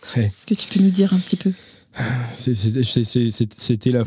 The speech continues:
Speaker 1: la frustration de ce travail, c'est de me rendre compte qu'il n'y avait pas de, de recette magique qui était cachée, euh, dans un tiroir, euh, quelque part, euh, mais de se rendre compte qu'il, qu'il y avait des points communs,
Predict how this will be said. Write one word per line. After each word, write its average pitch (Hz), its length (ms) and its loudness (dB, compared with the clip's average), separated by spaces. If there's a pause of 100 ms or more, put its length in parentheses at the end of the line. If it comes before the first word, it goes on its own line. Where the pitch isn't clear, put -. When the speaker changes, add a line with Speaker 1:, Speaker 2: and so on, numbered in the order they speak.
(120)
Speaker 1:
la 113 100 2
frustration 120 360 -2
de 123 60 -2
ce 131 80 2
travail, 135 340 0
c'est 113 140 -2
de 107 60 0
me 110 100 2
rendre 110 180 0
compte 123 220 0
qu'il 117 100 0
n'y 107 140 2
avait 107 180 2
pas 113 160 0
de, 101 380 2 (280)
de 110 80 2
recette 113 340 0
magique 120 360 0
qui - 80 -4
était 110 160 0
cachée, 117 420 2
euh, 104 160 2
dans 104 160 0
un 107 60 2
tiroir, 110 480 0
euh, 95 260 2 (380)
quelque 107 220 0
part, 131 320 2
euh, 101 180 2 (460)
mais 110 60 0
de 113 80 0
se - 100 -8
rendre 110 200 -2
compte 131 220 -2
qu'il, 107 320 0
qu'il 104 160 -6
y 110 60 2
avait 107 100 -2
des 110 80 0
points 110 220 -2
communs, 131 340 -2